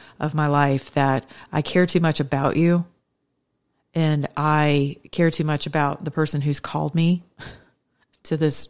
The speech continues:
to this medium to assault your, uh, i-, intellectual,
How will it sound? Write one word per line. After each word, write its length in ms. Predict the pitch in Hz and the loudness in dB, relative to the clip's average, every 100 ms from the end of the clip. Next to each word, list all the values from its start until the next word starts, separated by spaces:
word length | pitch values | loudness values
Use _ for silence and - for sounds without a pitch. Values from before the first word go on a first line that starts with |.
| - | -4
to 100 | 175 | 0
this 200 | 156 165 | 0 0
medium 500 | 151 160 160 165 170 _ _ - - - - - - | 0 2 4 2 0 _ _ -20 -18 -18 -18 -18 -2
to 320 | - 175 156 156 | 4 4 4 0
assault 640 | 151 - 175 147 - - _ _ - | 0 2 2 2 0 -4 _ _ -6
your, 580 | 160 185 196 139 143 - _ _ - | 2 6 6 4 -4 -10 _ _ -4
uh, 340 | 143 143 170 - - | 0 0 -4 -12 -6
i-, 60 | 135 | -4
intellectual, 1400 | 120 - - - 147 135 151 147 - 165 147 143 139 | -4 -6 -6 -2 -2 0 0 0 -2 -4 -2 -4 -6